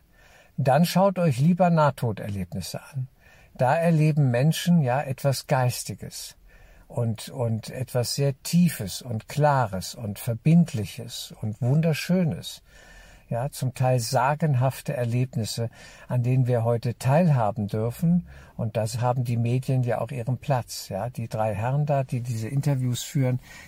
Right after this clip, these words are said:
kann ich nur sagen, toll gemacht. Vielen Dank diese, für diese Mühe, für diesen Einsatz. Die klären auf. Das ist ihr Beitrag. Wunderschön. Und sich das anzuhören, das baut auf, ja.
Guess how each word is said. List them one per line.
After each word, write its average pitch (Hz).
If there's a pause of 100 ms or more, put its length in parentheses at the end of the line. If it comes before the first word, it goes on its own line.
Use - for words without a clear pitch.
kann 131
ich 127
nur 139
sagen, 123
toll 120
gemacht. 117
Vielen 139
Dank 117 (140)
diese, 107
für 113
diese 113
Mühe, 131 (400)
für 123
diesen 113
Einsatz. 131
Die 120
klären 117
auf. 165 (560)
Das 117
ist -
ihr 151
Beitrag. -
Wunderschön. 143 (500)
Und 131
sich 120
das 147
anzuhören, 139
das 117
baut 123
auf, 135
ja. 127